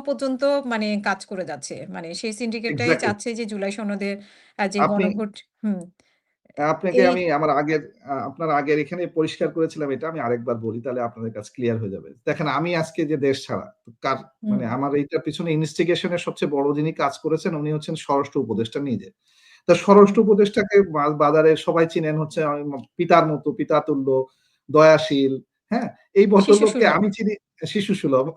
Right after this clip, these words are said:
Speaker 2: কিন্তু উনি basically আমি জানি হচ্ছে উনি একজন রয়্যাল এজেন্ট। উনি একজন একদম particularly উনি ইন্ডিয়ার পক্ষে কাজ করেন।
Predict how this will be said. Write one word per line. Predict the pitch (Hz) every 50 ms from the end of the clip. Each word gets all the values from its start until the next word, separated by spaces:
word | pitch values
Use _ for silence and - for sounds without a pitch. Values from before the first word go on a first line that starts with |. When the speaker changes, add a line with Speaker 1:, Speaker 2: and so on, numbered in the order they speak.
| 165 156
Speaker 2:
কিন্তু | - 190 190 202 196 185 180
উনি | 180 185 202 220
basically | 208 202 196 - 220 202 202 196 196 160
আমি | 156 180 196 190
জানি | 190 175 180 180
হচ্ছে | 180 - - 196
উনি | 175 170 170
একজন | 160 156 165 151
রয়্যাল | 139 135 131 131 135
এজেন্ট। | 135 131 120 127 104 - _ _ _ _ _ _ _ -
উনি | 202 202
একজন | 196 180 175 170 190 180
একদম | 175 165 165 - 180 160
particularly | - - - - - 226 202 208 208 208 202 196 196 190
উনি | 180 175 175 175 170 175 - 180
ইন্ডিয়ার | 175 165 160 165 160 156
পক্ষে | - 160 151 - - 175 -
কাজ | 156 139 131 - -
করেন। | - - 135 120 113